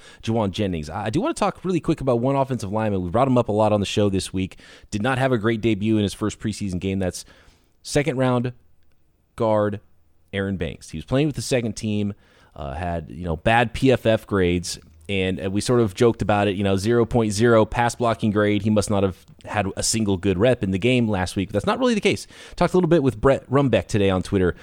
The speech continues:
about it, and I just want to talk a little bit about those P F F grades. And again, it's context here. What's going on with the P F F grades, what it means for Aaron Banks, what we've seen from him on the field. First of all,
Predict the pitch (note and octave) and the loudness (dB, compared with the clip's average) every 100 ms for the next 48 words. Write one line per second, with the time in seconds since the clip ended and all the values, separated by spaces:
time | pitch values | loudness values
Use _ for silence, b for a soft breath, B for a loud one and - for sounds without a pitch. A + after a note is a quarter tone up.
0 | B B F#2+ F#2+ E2 C#2+ - G#2 G#2 G2 | B B 0 2 2 -2 -6 -2 0 2
1 | G#2 C3+ G3+ E3 - D#3 B2 C#3+ C3 A2 | 0 0 2 2 2 2 2 4 4 2
2 | - A2+ F#2+ A#2+ A#2+ A2+ G#2+ - A2+ - | -4 -2 2 4 4 0 0 2 2 2
3 | A2 - A2 G#2 G2 - - G#2+ G2+ G2 | 0 2 2 2 0 -4 -4 0 2 2
4 | F#2+ b b - A#2 B2+ - F#2 - C#3 | 0 b b -4 0 0 -2 -4 -2 0
5 | B2+ G#2+ - - G#2 E2+ G#2+ C#3+ A3 F#3 | 2 0 -2 0 0 2 0 2 2 4
6 | D3+ D#3 - C#3+ B2+ B2 - - _ A#2+ | 4 2 2 2 4 2 0 -4 _ 0
7 | A2+ - A2+ A2 G#2 G#2+ D3 A2 A#2+ C3 | 0 2 4 2 2 0 0 2 2 2
8 | B2 - A#2+ A#2 A2+ F#2+ G#2 G#2+ A#2 G#2 | 2 0 0 2 2 2 2 2 0 -2
9 | G#2 - G#2+ G#2 G2+ G2 F#2+ F2+ G2+ D#2 | -2 -2 0 2 2 2 2 0 0 -2
10 | - F3+ E3+ C3 B2+ C#3+ | 0 0 0 4 6 4